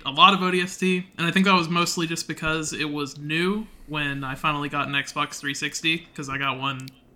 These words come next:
several years late after everyone else. <laughs> Uh, but I do remember playing quite a bit of O D S T, although I've been replaying it recently, and I, I still don't think I, I don't know how much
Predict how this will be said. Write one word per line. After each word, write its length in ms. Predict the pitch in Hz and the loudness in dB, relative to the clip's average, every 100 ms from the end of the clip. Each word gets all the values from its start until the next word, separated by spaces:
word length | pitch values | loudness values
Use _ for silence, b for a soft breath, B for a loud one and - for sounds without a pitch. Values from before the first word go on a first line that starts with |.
| _ | _
several 300 | 156 135 143 | -8 -4 -4
years 280 | 135 143 143 | -4 -4 -4
late 240 | 143 143 - 151 | -6 -6 -8 0
after 340 | 143 - 151 | 0 0 -8
everyone 320 | 151 156 156 | -6 -4 -2
else. 640 | 160 170 - - - - - | -4 -4 -8 -8 -12 -14 -16
<laughs> 40 | _ _ _ _ _ _ _ _ _ | _ _ _ _ _ _ _ _ _
Uh, 240 | 160 165 | 4 4
but 100 | 165 | 4
I 100 | 175 | 4
do 100 | 175 | 6
remember 300 | 180 170 170 | 6 6 2
playing 280 | 151 156 151 | 2 0 0
quite 240 | - 156 151 | 0 0 0
a 40 | |
bit 160 | 160 175 | 0 0
of 80 | |
O 100 | 156 | 0
D 140 | 143 135 | -2 -4
S 180 | 139 - | -6 -4
T, 320 | 151 147 - | -2 -4 -4
although 340 | 175 185 190 175 | -2 4 4 4
I've 200 | 175 175 | 2 2
been 140 | 180 | 0
replaying 540 | 175 220 196 196 196 185 | 4 2 4 4 4 4
it 80 | 147 | 4
recently, 720 | 220 - 226 208 208 202 - | 2 2 0 0 0 -2 -2
and 180 | 170 | 0
I, 280 | 190 240 - - | 4 2 0 -2
I 80 | 254 | 0
still 300 | 285 - 208 | 0 2 2
don't 200 | 160 - | 0 -4
think 200 | 160 147 | -6 -2
I, 260 | 127 127 - - - _ _ _ - | 0 -2 -4 -16 -20 _ _ _ -4
I 60 | 220 | -2
don't 140 | 302 | 2
know 100 | 202 | 4
how 160 | 160 170 | 4 2
much 480 | 156 156 - - | 2 -2 -2 -12